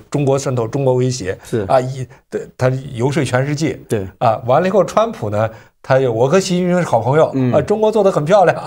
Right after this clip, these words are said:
Speaker 2: 嗯，嗯。
Speaker 1: 啊，<laughs> 不，各种事情都很漂亮。
Speaker 2: 对。嗯，嗯，嗯。
Speaker 1: <laughs> 啊，呃，所以你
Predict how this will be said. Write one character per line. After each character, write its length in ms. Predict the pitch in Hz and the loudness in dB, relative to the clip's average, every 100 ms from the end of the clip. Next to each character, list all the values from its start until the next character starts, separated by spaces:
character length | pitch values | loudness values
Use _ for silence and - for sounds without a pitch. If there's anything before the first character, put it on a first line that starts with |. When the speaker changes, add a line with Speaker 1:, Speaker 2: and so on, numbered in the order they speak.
| 147 | 0
Speaker 2:
嗯， 380 | 143 120 113 - | 2 0 -2 0
嗯。 60 | 220 | 0
Speaker 1:
啊， 140 | - - | 0 -12
<laughs> 120 | - | -6
不， 240 | - 131 - - | 0 0 0 -10
各 160 | - 247 | 0 2
种 120 | 170 | 2
事 140 | 135 | -2
情 160 | 123 143 | 0 2
都 100 | 185 | 2
很 140 | 175 131 | 2 0
漂 200 | 135 160 | 2 4
亮。 220 | 147 131 | 4 2
Speaker 2:
对。 260 | 254 220 117 | 0 -2 -2
嗯， 20 | |
嗯， 0 | |
嗯。 280 | 110 101 98 | -4 -6 -6
Speaker 1:
<laughs> 80 | - | 0
啊， 140 | 107 - - - _ _ | 0 -2 -16 -20 _ _
呃， 1300 | 147 147 143 135 127 127 123 127 143 160 165 180 196 | 2 6 6 6 4 0 -2 -6 -8 -10 -12 -12 -14
所 180 | 147 180 | -2 0
以 120 | 226 | 0
你 400 | 160 123 117 117 | 0 -2 -2 -4